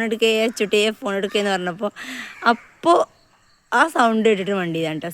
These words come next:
സൗണ്ട് അല്ലെങ്കിലും കുറച്ച് കൂടുതലാണ് എനിക്ക്. <laughs> അതുകൊണ്ടാവും ആ സൗണ്ട് കേട്ടിട്ട് മയിലുകൾ പേടിച്ച് മണ്ടിയിട്ടാ. നമ്മളെ മുറ്റത്തായിരുന്നു ഇവരുണ്ടായിരുന്നത്. തൊടിയിൽ എപ്പോഴും ഉണ്ടാവും നല്ല പീലിയുള്ള മയിൽ. നല്ല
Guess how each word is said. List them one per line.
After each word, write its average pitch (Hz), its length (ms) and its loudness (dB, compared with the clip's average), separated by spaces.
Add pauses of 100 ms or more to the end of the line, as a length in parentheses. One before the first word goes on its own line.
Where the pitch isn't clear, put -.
സൗണ്ട് 151 360 -2
അല്ലെങ്കിലും 190 320 2
കുറച്ച് 196 260 -4
കൂടുതലാണ് 185 600 0
എനിക്ക്. 170 300 -4 (220)
<laughs> 233 440 4 (440)
അതുകൊണ്ടാവും 226 640 2
ആ - 20 0 (140)
സൗണ്ട് 208 360 2
കേട്ടിട്ട് 190 320 -2 (140)
മയിലുകൾ 202 400 2 (180)
പേടിച്ച് 180 460 -2
മണ്ടിയിട്ടാ. 165 440 -4 (680)
നമ്മളെ 226 320 2
മുറ്റത്തായിരുന്നു 220 640 4
ഇവരുണ്ടായിരുന്നത്. 170 640 -2 (1800)
തൊടിയിൽ 220 340 4
എപ്പോഴും - 380 0
ഉണ്ടാവും 214 280 2
നല്ല 190 140 -2 (120)
പീലിയുള്ള 233 1000 0
മയിൽ. 175 300 -2
നല്ല 226 140 0